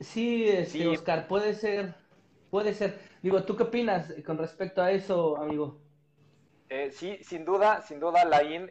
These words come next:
Speaker 2: eh, va a ser un proceso. Hoy,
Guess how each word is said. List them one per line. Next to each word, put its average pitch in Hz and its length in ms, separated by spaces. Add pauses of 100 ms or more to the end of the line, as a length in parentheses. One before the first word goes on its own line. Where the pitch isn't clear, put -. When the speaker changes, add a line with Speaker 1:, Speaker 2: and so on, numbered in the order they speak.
Speaker 2:
eh, 120 640
va 139 80
a 151 80
ser 165 140
un 151 140
proceso. 139 680 (440)
Hoy, 202 320